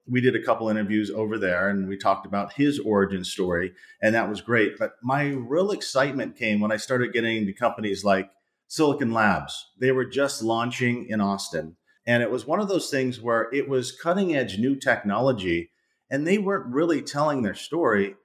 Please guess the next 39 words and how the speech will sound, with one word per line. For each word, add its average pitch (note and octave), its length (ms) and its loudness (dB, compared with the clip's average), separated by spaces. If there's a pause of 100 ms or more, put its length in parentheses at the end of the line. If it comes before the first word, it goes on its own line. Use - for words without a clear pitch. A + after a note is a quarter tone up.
(140)
and C3 100 2
it A2+ 120 0
wasn't G3 400 0
being C#3+ 200 0
reported C3+ 460 0
on A2 320 2 (420)
in D3 180 0
the C3+ 60 4
mainstream A#2+ 520 2
media. A2 300 0
It F2 40 -2
was, G#2+ 180 -4 (160)
the B2 60 -4
trades F#3 540 0
talked - 280 2
about F#2+ 240 0
Silicon G2 380 0
Labs, E2+ 400 -2 (340)
and, G#2 520 2
and A2 340 -4
people C#3+ 340 0
in G#2+ 100 4
the G2+ 60 4
know, G#2 360 2
but - 180 -2 (300)
Austin F3 400 2
in C3+ 100 0
general A2+ 380 0
wasn't. F#2+ 440 -2 (260)
So B2 340 2
that C#3+ 240 0
was E3 180 0
the B2 80 -6
first D#3+ 300 -4
time C#3 160 -2
I A#2 60 0
realized A2 640 0
that, G2+ 180 0 (500)
wow, D3+ 540 2